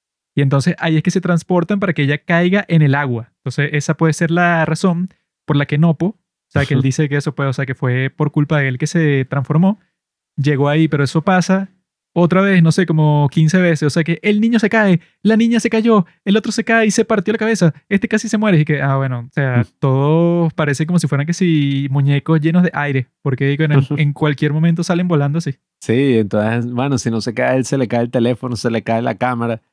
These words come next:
Speaker 1: Es un poco One Note en el
Speaker 2: Sí.
Speaker 1: sentido de que cuando llega un punto que es y que no, se nos terminó la comida,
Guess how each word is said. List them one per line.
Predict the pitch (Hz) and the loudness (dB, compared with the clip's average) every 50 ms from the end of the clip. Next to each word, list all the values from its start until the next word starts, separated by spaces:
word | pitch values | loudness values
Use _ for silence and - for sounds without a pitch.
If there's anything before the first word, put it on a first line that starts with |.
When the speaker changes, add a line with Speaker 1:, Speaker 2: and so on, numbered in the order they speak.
| _ _ _ - | _ _ _ -6
Speaker 1:
Es | - 160 170 | -2 0 2
un | 185 208 214 233 233 | 2 2 0 -2 -2
poco | - 226 220 - 247 240 233 240 240 226 214 190 | -2 -4 -4 -2 -4 -4 -2 -2 -2 -2 -2 0
One | 160 156 180 190 190 | 0 0 0 0 0
Note | 185 180 160 143 131 127 _ - - _ _ _ - | 0 2 2 2 0 0 _ -8 -20 _ _ _ -4
en | 156 147 151 | -2 0 2
el | 151 120 113 113 110 - | 2 2 2 2 0 -2
Speaker 2:
Sí. | 101 - | -2 0
Speaker 1:
sentido | 160 151 139 - 151 156 165 175 | 0 0 0 0 0 0 2 2
de | 185 190 | 0 0
que | 175 190 170 | -2 -2 -2
cuando | 175 165 156 151 147 147 143 143 143 | -2 -2 0 0 0 0 0 -2 -2
llega | - 131 147 147 147 | -2 -2 -2 0 0
un | 165 165 | 0 0
punto | - 180 180 170 165 190 185 | 0 0 0 0 0 -2 -2
que | - 196 180 170 156 151 | -2 -2 0 0 0 0
es | - 151 | 2 2
y | 170 170 | 2 2
que | - 165 | 2 0
no, | 185 208 202 180 | 0 2 2 0
se | - - 175 165 | 0 -2 -4 -2
nos | 160 156 143 - | -2 -2 -4 -4
terminó | - 170 156 156 151 156 147 143 147 | -2 -2 -2 0 0 -2 -2 -2 0
la | 160 180 196 196 190 190 185 170 165 156 143 139 139 139 135 143 139 - | 0 2 2 0 0 0 0 0 0 0 0 0 -2 -4 -6 -6 -8 -4
comida, | - 147 135 160 180 156 135 120 117 _ | -2 0 2 4 4 2 2 -2 -6 _